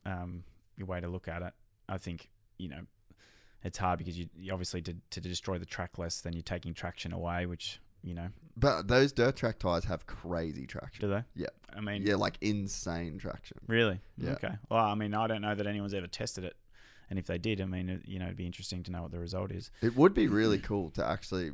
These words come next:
Speaker 2: run a test on it. And I think that, I, I'm not saying a dirt track tire is like, you just get everyone to go and buy them. Like, I feel like there should probably
Speaker 1: A
Speaker 2: be a
Speaker 1: tyre of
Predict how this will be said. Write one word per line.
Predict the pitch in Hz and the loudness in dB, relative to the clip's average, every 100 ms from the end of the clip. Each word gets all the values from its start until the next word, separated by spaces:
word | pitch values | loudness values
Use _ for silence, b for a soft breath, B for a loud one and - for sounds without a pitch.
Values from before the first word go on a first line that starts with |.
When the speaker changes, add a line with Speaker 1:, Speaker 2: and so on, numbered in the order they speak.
| - | -4
Speaker 2:
run | 90 92 | -2 -2
a | 82 | -4
test | - 85 - - | -2 -2 -2 -6
on | 80 | -4
it. | 80 - | -2 4
And | 120 | 6
I | |
think | 123 151 139 | 6 4 6
that, | 113 - b b - | 6 4 b b -4
I, | 101 - | -4 -2
I'm | - 113 | 2 4
not | 110 | 2
saying | - 95 90 | 2 -2 -2
a | 80 - - | -4 -4 4
dirt | 92 - | 4 4
track | 98 - | -4 -6
tire | - 90 80 | 0 0 0
is | 69 | -2
like, | 67 - - | -4 -4 -10
you | 90 | -10
just | 87 - | -8 -4
get | 82 | -2
everyone | 76 73 76 | -2 -2 -4
to | |
go | 71 69 | -4 -4
and | 71 | -2
buy | 58 | -2
them. | 76 65 67 | -2 -4 -4
Like, | 71 - | -6 2
I | 80 | 0
feel | - 117 117 | 2 4 6
like | 101 - | 6 4
there | 87 90 | 0 0
should | - - 98 92 - | -2 0 -2 -2 -6
probably | 98 98 95 90 | -2 0 2 4
Speaker 1:
A | 98 | 4
Speaker 2:
be | 90 | 4
a | |
Speaker 1:
tyre | 90 | 2
of | 85 | 4